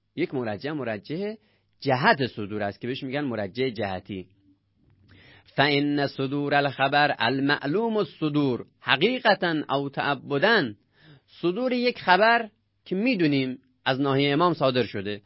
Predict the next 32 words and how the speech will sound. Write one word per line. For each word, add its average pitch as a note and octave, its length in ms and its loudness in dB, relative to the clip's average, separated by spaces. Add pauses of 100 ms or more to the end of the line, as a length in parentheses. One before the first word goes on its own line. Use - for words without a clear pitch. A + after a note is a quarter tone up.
(180)
حالا F3+ 240 6
یا E3+ 420 4 (240)
می‌دونیم D3+ 460 0
به C#3 140 6
علم A#3+ 200 2
قطعی، F#3+ 1000 0 (360)
مثل E3 220 -6
این E3 80 -2
که D#3+ 300 -4 (140)
اصلاً B2+ 180 -6
خودمون G#2+ 480 0
بشنویم F#2+ 500 -10
از F2+ 180 -14
امام، F#2 240 -14 (1000)
یا C4 520 4 (580)
تعبدی، G3+ 800 0 (680)
راوی E3 500 0
ثقه E3 320 -4
اومد E3+ 340 -4
به D3+ 80 -8
ما E3 180 -6
گفت D#3 260 -8
که E3+ 280 -4 (200)
امام C3 260 -2
اینا C3 180 -4
فرمود. G#2+ 440 -6 (640)
خب F#2+ 160 -16
این A#2 160 -8
هم C#3 320 -4 (560)
حجت C#3 400 4
برای A2 300 -2
ما، A2 220 -8